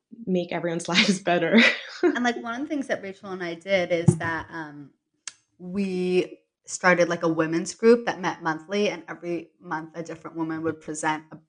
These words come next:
Speaker 2: on, like, an interest, a topic that was interesting to her. And I think it was just, I think so many of the women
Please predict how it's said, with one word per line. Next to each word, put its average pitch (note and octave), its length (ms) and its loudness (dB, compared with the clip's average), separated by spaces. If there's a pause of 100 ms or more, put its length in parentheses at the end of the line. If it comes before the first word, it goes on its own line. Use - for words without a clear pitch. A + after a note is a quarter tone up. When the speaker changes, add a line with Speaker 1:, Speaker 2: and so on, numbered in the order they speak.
Speaker 2:
on, D#3+ 240 6
like, D#3+ 180 -10
an D3+ 140 -16
interest, D#3+ 540 -8
a - 40 -16
topic E3 360 2
that D#3 80 -8
was D#3+ 100 -8
interesting F#3+ 440 -10
to A#3 120 -12
her. B3 360 4 (420)
And G3 120 0
I F#3 60 2
think F#3 220 -8
it F#3+ 60 -10
was F#3+ 140 -8
just, - 240 -10 (120)
I A3+ 60 4
think A#3 200 4
so A3 360 4
many G#3 520 0
of F#3+ 220 0
the F3 80 -2
women E3+ 580 0